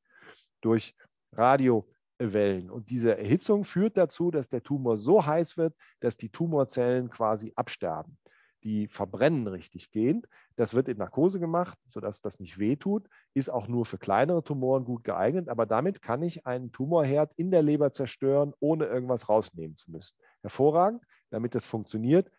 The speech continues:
muss ich den noch finden, während er klein ist. Also einen kleinen Tumor kann ich damit gut behandeln. Das machen wir jedes Jahr relativ häufig mit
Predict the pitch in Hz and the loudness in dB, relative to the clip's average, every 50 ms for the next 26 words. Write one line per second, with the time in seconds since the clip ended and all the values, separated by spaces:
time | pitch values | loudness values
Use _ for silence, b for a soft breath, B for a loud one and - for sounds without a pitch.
0 | _ _ - 127 127 131 113 - - 120 117 120 117 - - - - - 143 151 | _ _ -6 -6 -4 -4 -8 -4 -2 -2 0 0 -2 -2 -4 -10 -4 -4 -4 -4
1 | 160 123 123 113 113 117 120 113 107 107 - - 110 110 120 117 104 87 - - | -4 -8 -6 -4 -2 -2 -2 -4 -6 -8 -4 0 2 2 2 2 0 -6 -12 -16
2 | - - 101 95 101 92 - - 117 107 110 120 123 123 120 110 - 113 107 101 | -14 -14 -14 -14 -14 -16 -14 -8 -6 -2 -2 -2 -2 -2 -6 -8 -8 -8 -6 -2
3 | 95 92 87 85 b b b b b b _ - 104 101 98 - - - 87 85 | -2 -2 -2 -4 b b b b b b _ -10 -8 -8 -8 -10 -10 -10 -10 -10
4 | 87 87 - - 101 90 - 92 87 104 139 170 170 175 175 170 b b b b | -10 -12 -10 -10 -10 -8 -6 -4 -4 -2 0 4 4 4 4 2 b b b b
5 | - 139 151 - - 147 143 135 117 135 131 120 117 113 107 123 131 131 131 120 | 0 0 0 2 0 -2 -2 -2 -2 -4 -2 -2 -2 0 2 2 2 2 2 0
6 | - - 120 107 107 107 110 113 110 - _ _ _ _ _ 113 117 123 123 110 | -2 -2 -2 2 2 4 4 2 0 -4 _ _ _ _ _ 2 4 4 4 4
7 | - - 104 - - - 120 135 151 170 160 - 156 147 123 127 110 104 | 2 -4 -12 -16 -10 -2 2 2 2 2 2 -2 -6 -8 -8 -10 -14 -16